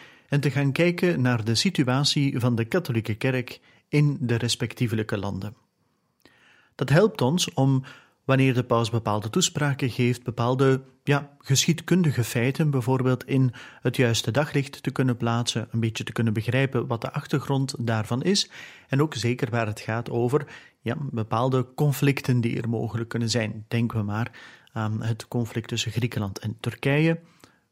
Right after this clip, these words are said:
We zullen moeten afwachten wat paus Franciscus daarover zal zeggen.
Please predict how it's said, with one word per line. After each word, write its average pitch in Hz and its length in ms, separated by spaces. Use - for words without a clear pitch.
We 117 100
zullen 113 220
moeten 120 200
afwachten 123 560
wat 160 340
paus 143 220
Franciscus 123 520
daarover 110 600
zal 104 440
zeggen. - 400